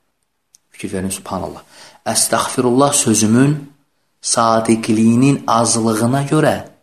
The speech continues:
əstəğfirullah edirəm. Dua edir Ummu Rabi'a.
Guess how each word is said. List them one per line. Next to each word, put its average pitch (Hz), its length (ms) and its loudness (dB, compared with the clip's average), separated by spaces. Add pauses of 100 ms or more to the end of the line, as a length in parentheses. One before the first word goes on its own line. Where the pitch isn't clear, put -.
(480)
əstəğfirullah 110 880 0
edirəm. 82 340 -2 (1500)
Dua 131 200 -4
edir - 280 -10
Ummu 101 260 -2
Rabi'a. 95 380 -4